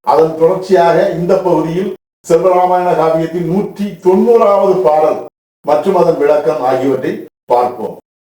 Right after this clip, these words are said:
செல்வராமாயணம் மிதிலை பருவம் மனவினை காலம். சீதைக்கு ராமன் மாலை சூட்டுதலும்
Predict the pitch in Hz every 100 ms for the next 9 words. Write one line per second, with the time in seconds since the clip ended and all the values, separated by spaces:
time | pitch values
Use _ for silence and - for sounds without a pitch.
0 | _ _ 160 175 185 170 165 160 160 170
1 | - - - - 165 190 208 196 180 185
2 | 143 147 160 165 185 - - 127 151 196
3 | 208 156 165 180 175 - - - - -
4 | - _ _ _ _ - 220 262 302 285
5 | 262 262 - 277 - - - - - 160
6 | - 220 220 226 - 139 151 226 254 254
7 | 254 - 214 - 220 202 175 175 -